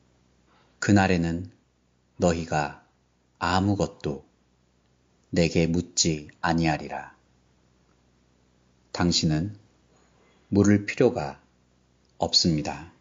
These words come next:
당신은 하나님께서 주의 뜻에 따라 모든 것을 이루어 가신다는 것을 분명히 확신하기 때문입니다.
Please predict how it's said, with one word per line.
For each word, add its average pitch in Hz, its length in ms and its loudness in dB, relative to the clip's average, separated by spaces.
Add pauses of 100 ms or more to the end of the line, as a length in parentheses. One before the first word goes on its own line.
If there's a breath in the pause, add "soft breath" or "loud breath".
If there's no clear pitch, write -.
(1900)
당신은 92 580 2
하나님께서 120 960 -2 (1040)
주의 90 480 2
뜻에 113 340 0
따라 76 440 -4 (800)
모든 90 380 4
것을 80 480 -2 (680)
이루어 98 400 4
가신다는 82 640 0
것을 76 500 -8 (760)
분명히 87 640 2 (600)
확신하기 - 840 0
때문입니다. 82 760 0